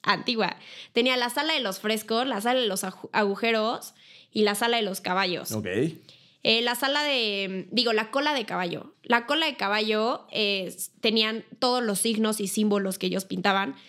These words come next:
Speaker 1: Frescos y agujeros tenían animales que dibujaban.
Speaker 2: Ok.
Speaker 1: Y también tengo que comentar que la sala de los agujeros me suena al albur, pero pues eso ya es punto y aparte. <laughs> Y pues esta cueva también, o sea, su sala más famosa es la de los frescos.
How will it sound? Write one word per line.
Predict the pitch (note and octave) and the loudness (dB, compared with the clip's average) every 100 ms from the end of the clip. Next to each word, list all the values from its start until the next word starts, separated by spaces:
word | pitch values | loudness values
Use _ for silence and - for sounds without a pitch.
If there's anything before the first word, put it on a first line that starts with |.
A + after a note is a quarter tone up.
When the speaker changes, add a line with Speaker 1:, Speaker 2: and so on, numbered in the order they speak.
| - - | -20 -4
Speaker 1:
Frescos | B3+ C4+ C#4 D4 D4 | 0 0 0 0 0
y | C4+ | 0
agujeros | F#3+ F#3 G#3+ G#3+ B3+ - | -2 0 2 2 0 -2
tenían | G3 G3 F#3+ F#3+ G3+ F#3+ F3 - | 0 2 2 2 0 -2 -4 -2
animales | G#3 G3+ G3 G3+ G#3 A3+ | 0 2 0 0 2 0
que | A3+ | -4
dibujaban. | G3+ G3 G3 G#3 G3+ G#3 B3+ | -6 -6 -4 0 0 0 -4
Speaker 2:
Ok. | A2+ A2 D3 G#3+ | -2 0 0 0
Speaker 1:
Y | A3+ A#3 A3+ | 0 2 0
también | A3 A#3 | 0 0
tengo | A3+ A3+ | 0 -2
que | G#3 | -2
comentar | F#3+ G#3 G#3 A#3 C4 | -2 0 2 2 0
que | - F3 E3+ | -2 -2 0
la | F#3+ | 0
sala | G#3+ A3 | 0 2
de | F#3+ | 0
los | F#3+ | -2
agujeros | F#3+ A3+ A3+ A#3 | -4 0 0 0
me | G3+ | -2
suena | F3+ F#3+ F#3 | -2 -2 0
al | |
albur, | G3+ B3+ C4 | 2 0 0
pero | G#3+ F#3 | -2 -2
pues | - | -4
eso | G3 | 2
ya | G3 | 4
es | F3 | 4
punto | D#3+ F3 | 0 -2
y | E3+ | -4
aparte. | - - - - - | -6 -10 -14 -10 0
<laughs> | F3 - D#3 E4 F#4 A4+ A4 F#4 C#4+ - | 2 2 2 2 0 0 0 2 2 2
Y | - C4 B3+ B3 | 2 2 2 2
pues | C4 A#3+ | 2 2
esta | C4+ C4+ C#4+ | 4 4 2
cueva | - C#4+ C4+ C4 | 2 2 4 2
también, | B3+ G#3 A3+ A#3+ - - | 0 0 0 -2 -4 0
o | C4+ | 2
sea, | C4+ | 4
su | D4+ | 2
sala | C#4+ F4+ A4 | 2 2 2
más | F#4 | 0
famosa | F4+ E4 D4+ D4 D4+ | 0 0 0 0 0
es | D#4+ | 0
la | D4+ | 0
de | |
los | C4+ G#3 - | 0 0 0
frescos. | C4+ C#4+ - F3+ | 0 0 -4 -4